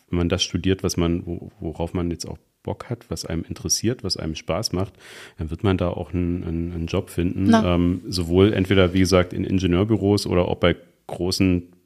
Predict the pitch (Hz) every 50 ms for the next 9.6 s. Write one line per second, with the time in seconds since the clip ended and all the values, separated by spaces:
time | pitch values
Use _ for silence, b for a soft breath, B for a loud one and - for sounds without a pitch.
0 | _ _ - 95 85 85 - - - 98 107 104 90 - 101 95 95 90 90 87
1 | 82 90 90 - 87 85 87 87 87 85 85 - - B B B B B B B
2 | B B B B - - 90 85 85 85 85 85 87 95 92 82 - - 92 90
3 | 87 85 - - 90 92 101 98 - 95 87 - 110 98 90 90 92 90 87 90
4 | 85 90 90 87 90 87 - - 92 87 95 90 - - 92 92 92 92 92 90
5 | 95 - 98 92 - - 98 95 95 90 92 87 - - - 90 90 85 - -
6 | 82 82 90 92 92 95 90 - 95 90 92 92 90 85 - 87 87 82 87 -
7 | - 85 - - 101 82 - - 92 95 98 - 85 87 87 92 87 90 - -
8 | - 98 101 101 92 - - 98 92 92 85 87 95 92 95 92 90 90 90 90
9 | 87 85 - - 98 - 95 90 90 90 87